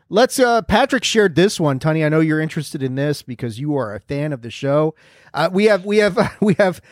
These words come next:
two extremes here: North and South Pole of teaser trailers this week. On the one end, we've got a very short thirty-second teaser for Frasier. Apparently is, is coming back to the,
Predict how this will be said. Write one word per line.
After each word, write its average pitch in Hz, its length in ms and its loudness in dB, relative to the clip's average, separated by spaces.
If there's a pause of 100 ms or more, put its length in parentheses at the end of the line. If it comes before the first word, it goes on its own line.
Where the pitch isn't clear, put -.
(300)
two 269 280 0
extremes 208 680 -4
here: 120 160 -2
North 131 280 -6
and 185 140 -8
South 185 340 -2
Pole 156 380 -2
of 139 140 -8
teaser 151 280 -4
trailers 107 520 -6
this 110 180 -12
week. 98 280 -14 (340)
On 175 160 -2
the 165 80 -2
one 233 260 2
end, 165 320 0 (260)
we've 240 200 -4
got 185 220 4
a 156 60 4
very 196 320 4
short 190 460 0
thirty-second 180 800 -4 (280)
teaser 160 360 -6
for 139 160 -12
Frasier. 185 680 -6 (400)
Apparently 165 500 -4
is, 139 420 -10
is 135 200 -10
coming 233 320 -2
back 165 320 0
to 165 160 -2
the, 143 200 0